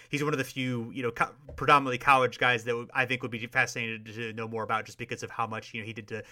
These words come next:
to spread, you know, the game of basketball and, and, and how influential he was in building, you know, programs at predominantly African American schools that, you know, later produced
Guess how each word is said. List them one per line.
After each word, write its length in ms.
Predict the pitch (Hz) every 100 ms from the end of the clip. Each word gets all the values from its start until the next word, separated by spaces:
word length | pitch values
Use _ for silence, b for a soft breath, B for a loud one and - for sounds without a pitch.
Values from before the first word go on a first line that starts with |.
| B B
to 100 | -
spread, 420 | 127 - 131 120 117
you 100 | 123
know, 40 |
the 60 | 117
game 160 | 120
of 60 | 110
basketball 480 | 113 - 131 117 110
and, 100 | 113
and, 100 | 117
and 220 | 123 101
how 180 | 113 117
influential 500 | 113 113 113 110 113
he 120 | 107
was 260 | 113 107
in 60 | 110
building, 400 | 123 113 107 107
you 60 | 113
know, 80 | 110
programs 560 | 123 117 113 107 107
at 60 | 113
predominantly 600 | 110 113 107 113 110 110
African 300 | 107 - 110
American 240 | 104 104
schools 380 | 107 165 165 147
that, 260 | 131 123 120
you 80 | 117
know, 60 |
later 240 | 113 110 107
produced 420 | 113 107 104